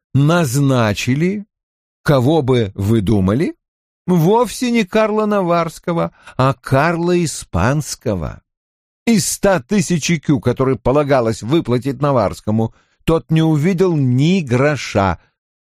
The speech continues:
а тем временем друга короля осыпали благодеяниями и золотом. И, наконец, наконец, в обход всех договоров и соглашений графство Ангулемское было пожаловано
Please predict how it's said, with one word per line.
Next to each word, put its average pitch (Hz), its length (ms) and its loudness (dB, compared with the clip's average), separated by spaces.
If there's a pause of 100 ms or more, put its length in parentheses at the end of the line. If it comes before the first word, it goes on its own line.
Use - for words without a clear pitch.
(120)
а 110 120 0
тем 147 180 0
временем 180 640 0 (400)
друга 131 520 2
короля 123 520 0
осыпали 185 920 -2 (120)
благодеяниями 139 1400 0
и 107 40 0
золотом. 90 800 -2 (600)
И, 95 80 2
наконец, 104 960 -2 (380)
наконец, 151 840 2
в 131 80 2
обход 147 480 0
всех 135 320 0
договоров 120 600 0
и 120 60 0
соглашений 123 920 0 (340)
графство 120 920 0
Ангулемское 113 1160 0
было 101 240 2
пожаловано 185 880 0